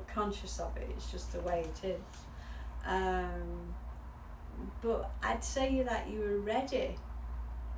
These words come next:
for a relationship. You know, I felt like it's coming, but I know part of you doesn't want the drama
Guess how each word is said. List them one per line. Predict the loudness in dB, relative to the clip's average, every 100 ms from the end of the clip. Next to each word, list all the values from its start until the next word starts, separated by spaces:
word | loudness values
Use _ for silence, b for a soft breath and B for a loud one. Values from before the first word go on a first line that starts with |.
| -4 -4 -4 -4 -4 -6 -4
for | 0
a | 2 2 0 -2
relationship. | 2 0 0 -4 -4 -4 -4 -4 -2 -2 -2 -4 -4 -2
You | 0
know, | 0 -2 -4
I |
felt | -2 -2 -2 -2
like | -4 -4
it's | -4 -4 -6 -4
coming, | 0 0 0 -2 B B B -2
but | -2
I | 0
know | 2 4 2
part | 2 0 0 -4
of | -4
you | -4
doesn't | -4 -4 0
want | 0 0
the | -2
drama | -2 2 2 2 2 0 -2